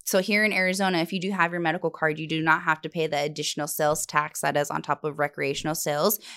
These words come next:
You just pay the city and state sale, uh, taxes on top of your, you know, product, and that's it.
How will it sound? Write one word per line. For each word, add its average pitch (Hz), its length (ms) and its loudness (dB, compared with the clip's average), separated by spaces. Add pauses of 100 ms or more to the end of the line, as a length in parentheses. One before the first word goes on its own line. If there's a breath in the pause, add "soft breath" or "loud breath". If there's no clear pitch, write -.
(140 loud breath)
You 165 160 -4
just - 320 -6
pay 143 400 0
the 143 100 -4
city 143 500 -2
and 143 140 -4
state 151 240 -2
sale, 180 560 0
uh, 143 240 2
taxes 294 540 -2
on 175 140 2
top 160 200 -2
of 143 160 -2
your, 143 240 0
you 151 140 -4
know, 143 140 -2
product, 180 420 2
and 160 100 -2
that's - 220 -6
it. 240 280 0